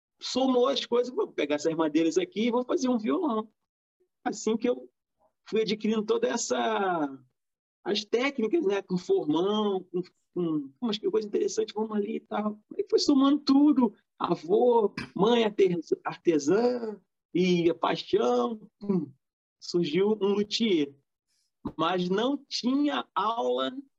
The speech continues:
não tinha ninguém que me ensinasse esse negócio aqui no Rio. "Pô, mas como é que vai ser esse negócio?" Aí chegou nos anos, no, no, em dois mil, é, que teve o concurso pro bombeiro, pra banda de música, eu passei a ir pro Rio de Janeiro.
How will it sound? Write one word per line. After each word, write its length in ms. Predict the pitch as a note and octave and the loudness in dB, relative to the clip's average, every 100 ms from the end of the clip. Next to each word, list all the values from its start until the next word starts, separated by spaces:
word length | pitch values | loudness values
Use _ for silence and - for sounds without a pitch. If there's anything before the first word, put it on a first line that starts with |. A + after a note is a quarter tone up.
| _ _ _ _ _ _ - | _ _ _ _ _ _ -8
não 100 | G3 | -4
tinha 160 | A#3 | -2
ninguém 300 | C4 C4 A3+ | -2 0 -2
que 120 | C4+ - | -4 -4
me 80 | |
ensinasse 440 | F#3 F3 D#3 C#3+ C#3 | -4 -2 -4 -4 -10
esse 160 | - | -8
negócio 380 | C3+ B2+ - - | -6 -6 -12 -18
aqui 100 | - | -14
no 100 | B2 | -10
Rio. 320 | A#2+ A2+ G#2+ G#2+ - _ | -10 -10 -18 _ -20 _
"Pô, 140 | A3 | -2
mas 120 | D3+ | -2
como 180 | C#3 - | 0 -4
é 20 | |
que 100 | - | -2
vai 100 | G3+ | -6
ser 160 | F3 D3+ | -2 -4
esse 160 | C3+ | -4
negócio?" 400 | C3 B2+ C3 B2+ - _ _ _ _ _ _ _ - | -6 -8 -8 -10 -14 _ _ _ _ _ _ _ 2
Aí 320 | C3+ D3+ F3+ | 6 8 8
chegou 440 | - G#3 F3+ G#3 | 6 6 8 8
nos 220 | G#3 F#3+ | 8 6
anos, 200 | G#3 G#3 | 4 2
no, 240 | F#3+ F3 E3+ | 4 4 4
no, 460 | E3 E3+ D#3+ C#3+ D3 | 2 -2 -4 -10 -2
em 120 | D3+ | 2
dois 320 | G3 A3+ A3+ | 4 4 4
mil, 480 | F3+ A#3+ B3 D3 - _ _ _ _ _ _ _ - | 4 4 4 0 -4 _ _ _ _ _ _ _ -2
é, 480 | D3 D4 C#3+ C#3 C3+ | 2 2 2 0 -2
que 120 | - | -2
teve 300 | - F#3+ F#3 | 0 0 -2
o 60 | |
concurso 460 | F3+ E3+ - D#3+ D#3 | -2 -4 -2 -2 -2
pro 160 | - C#3+ | -4 0
bombeiro, 420 | C#3+ C3+ C#3+ C#3+ | 0 2 0 0
pra 100 | C3+ | -2
banda 240 | - C#3+ | 0 0
de 140 | B2+ C3 | 0 2
música, 560 | D#3+ A#3 F3 - B2 - _ | 4 4 2 -2 -16 -20 _
eu 120 | - D#4+ | 0 0
passei 720 | - F3 - - F#3 G3 G3+ | 0 0 2 2 4 4 4
a 160 | E3+ | 2
ir 100 | F#3 | 2
pro 140 | F#3 G3+ | 2 0
Rio 380 | D#3 D3+ A3+ B3 | 0 2 0 0
de 100 | G#3+ | -2
Janeiro. 460 | B3 G3+ F3+ E3+ | 0 2 0 -2